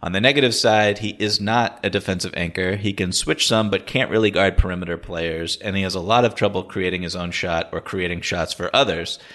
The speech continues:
Can a one-position player like John be a star in the modern N B A without being able to consistently create his own shot?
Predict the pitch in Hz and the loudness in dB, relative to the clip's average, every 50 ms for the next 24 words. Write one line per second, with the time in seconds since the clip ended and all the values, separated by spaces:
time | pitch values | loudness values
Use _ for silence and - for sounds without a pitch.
0 | - - - _ _ _ _ _ - - - 175 185 190 190 185 139 120 113 113 | -20 -20 -20 _ _ _ _ _ -2 2 2 4 4 4 4 2 2 2 2 2
1 | 120 123 127 131 113 110 104 - - 113 107 101 - 104 95 95 95 95 95 92 | 2 0 0 -2 0 0 0 -2 -2 -4 -4 -4 0 0 2 2 2 0 -4 -4
2 | 90 98 - - 95 90 85 85 87 98 - 98 90 85 85 - - 95 87 - | -6 -6 -6 -6 -6 -4 -4 -4 -6 -6 -8 -8 -8 -8 -8 -6 -4 -4 -4 -2
3 | - - - 90 87 85 82 82 - - 87 90 87 85 85 85 87 90 95 95 | -4 -4 -2 -2 0 0 0 0 -2 -4 -6 -6 -6 -4 -4 -2 -2 -2 -2 -2
4 | 95 - 95 95 98 101 92 85 80 82 82 82 85 - - - - - - - | -2 -2 -2 -2 -2 -2 -2 0 0 0 0 -2 -4 -6 -12 -20 -20 -18 -8 -4
5 | 92 95 - 95 92 98 98 - - 117 110 98 98 - - 90 87 90 92 87 | -4 -2 0 2 2 2 2 0 -2 -2 -2 -2 -2 -4 -6 -6 -4 -4 -4 -6
6 | - - 92 - 87 87 - - - 135 135 - - 73 78 117 123 113 - - | -6 -8 -10 -8 -8 -8 -6 -4 -4 -4 -4 -4 -6 -6 -6 -6 -6 -6 -6 -8
7 | 101 92 87 85 87 90 - - - 85 80 82 87 87 82 - - - 82 - | -6 -4 -4 -4 -4 -6 -8 -8 -10 -8 -6 -6 -6 -6 -6 -6 -6 -6 -6 -8
8 | - - - | -10 -14 -18